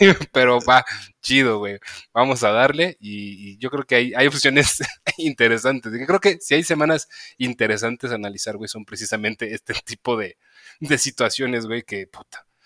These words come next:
se, se, se, se, se vuelven dificultosos, pero son muy divertidos.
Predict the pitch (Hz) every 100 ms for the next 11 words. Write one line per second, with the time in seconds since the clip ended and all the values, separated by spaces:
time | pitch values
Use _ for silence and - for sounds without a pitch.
0 | _ - - - - 101 98 92 90 -
1 | _ _ _ _ - 123 123 120 151 139
2 | 139 165 160 143 - 139 151 160 147 -
3 | - 107 107 131 135 185 214 - _ -
4 | 117 107 98 117 110 110 104 92 87 90
5 | - -